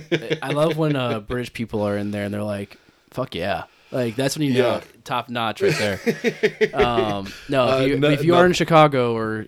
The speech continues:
Speaker 2: if you are visiting Chicago, Green Post, I'm sure if you listen to this podcast, you know about Fountainhead because we recorded there all during covid summer of twenty twenty, and we just talked about it a lot 'cause they're good friends of ours. They shut their doors in November of twenty twenty, and now they've reopened,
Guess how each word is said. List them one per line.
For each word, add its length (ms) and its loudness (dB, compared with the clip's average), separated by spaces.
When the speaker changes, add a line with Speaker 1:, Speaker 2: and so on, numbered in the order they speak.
Speaker 2:
if 180 -10
you 300 -4
are 60 -2
visiting 340 4
Chicago, 540 0
Green 240 -2
Post, 420 -2
I'm 140 -6
sure 140 -2
if 60 -4
you 60 -4
listen 180 -4
to 80 -8
this 80 -8
podcast, 360 -4
you 60 -6
know 220 -4
about 300 -4
Fountainhead 420 -6
because 220 -8
we 80 -10
recorded 440 -6
there 280 -6
all 180 0
during 200 -2
covid 300 0
summer 380 -2
of 80 -6
twenty 260 -4
twenty, 540 -4
and 160 -8
we 100 -8
just 200 -10
talked 200 -4
about 140 -4
it 40 -2
a 0 -
lot 300 -4
'cause 140 -10
they're 140 -6
good 140 -6
friends 200 -4
of 80 -8
ours. 220 -4
They 100 -2
shut 140 0
their 80 0
doors 500 0
in 240 -2
November 320 0
of 100 -2
twenty 260 -2
twenty, 400 -2
and 160 -6
now 200 0
they've 280 -4
reopened, 880 -2